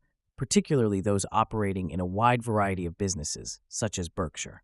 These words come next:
Further complicating the problem is the fact that many managements view gap not as a standard to be met, but as an obstacle to overcome. Too often their accountants willingly assist them. "How much," says the client,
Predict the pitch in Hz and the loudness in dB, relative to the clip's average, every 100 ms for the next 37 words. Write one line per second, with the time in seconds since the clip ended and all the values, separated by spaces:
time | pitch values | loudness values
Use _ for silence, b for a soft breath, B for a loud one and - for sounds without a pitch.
0 | _ - 240 262 - 175 170 147 123 98 | _ 2 4 4 4 4 2 0 0 0
1 | 87 - 85 73 85 85 - - 104 123 | -2 -2 -4 -2 -4 -4 -4 -6 0 2
2 | 113 - - 117 95 127 170 170 131 123 | 2 -2 -6 -4 0 4 4 4 4 2
3 | 107 - 85 - 113 120 104 123 113 87 | 0 -4 -6 -6 -2 -2 2 4 4 2
4 | - - 123 151 160 143 - 127 120 110 | -4 -2 2 4 2 0 0 0 0 -2
5 | 107 110 101 113 - _ _ _ - 120 | -4 0 2 2 0 _ _ _ -2 2
6 | 117 117 - 127 139 - - - 85 - | 4 2 2 4 4 2 -4 -4 -6 0
7 | 98 90 82 127 110 - - _ _ _ | 0 -2 -4 -2 -2 -4 -16 _ _ _
8 | _ _ _ - 214 185 165 160 139 117 | _ _ _ 4 6 8 6 4 2 2
9 | - 131 123 117 - - 117 120 101 90 | 0 0 0 -2 -6 0 2 4 2 0
10 | 85 - 165 - - 101 95 _ _ _ | 0 0 0 -2 -4 -12 -16 _ _ _
11 | _ _ _ _ _ - 170 135 147 139 | _ _ _ _ _ 4 6 8 6 4
12 | - - - - 101 87 82 - 80 78 | -2 -12 -12 -6 -2 -2 -4 -6 -6 -6
13 | 92 | -8